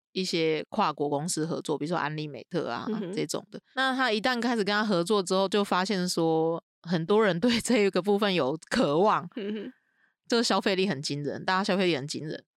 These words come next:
Speaker 1: 那因为前面就是很想要这个周边，求而不得，你知道吗？
Speaker 2: <laughs>
Speaker 1: 求而不得的时候，你就会很想要获得这，这个东西。
Speaker 2: 嗯，就后来不管出什么都买。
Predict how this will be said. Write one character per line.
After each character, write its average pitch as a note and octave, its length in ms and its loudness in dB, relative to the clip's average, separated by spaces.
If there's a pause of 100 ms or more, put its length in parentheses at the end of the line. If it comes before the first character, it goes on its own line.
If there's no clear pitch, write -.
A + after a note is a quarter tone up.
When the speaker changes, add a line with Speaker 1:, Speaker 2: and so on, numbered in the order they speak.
(680)
Speaker 1:
那 C4+ 140 0
因 C#4+ 120 0
为 D4 200 2
前 B3 180 0
面 C4 160 0
就 C4 80 2
是 C#4 80 2
很 C4 120 2
想 G3+ 140 0
要 A#3+ 60 0
这 B3+ 100 0
个 A#3+ 60 2
周 A#3 180 2
边， A#3+ 180 0
求 C4 200 4
而 C4+ 140 4
不 D#4 200 2
得， G3+ 240 4
你 F#3 80 -2
知 G#3+ 60 2
道 B3 100 4
吗？ A3 140 2 (200)
Speaker 2:
<laughs> - 220 -2
Speaker 1:
求 F4+ 220 6
而 F#4 160 6
不 F#4+ 140 0
得 A3 260 -2 (720)
的 A3 120 4
时 A3+ 240 2
候， C4 280 4
你 F3 120 -2
就 G3+ 120 2
会 G#3+ 240 2
很 F#3+ 180 -2
想 A#3+ 180 -2
要 F3+ 200 0
获 F#3 180 2
得 D#3 140 0
这， D#3 400 0
这 F#3 120 0
个 D#3+ 80 2
东 D3 240 -2
西。 - 360 -6
Speaker 2:
嗯， G3+ 200 -10
就 A3 140 -2
后 C4 140 4
来 G#3+ 180 2 (100)
不 C#4 120 0
管 G3+ 120 2
出 A#3 160 0
什 A3 140 0
么 F3+ 140 -2
都 F#3+ 160 0
买。 - 200 -4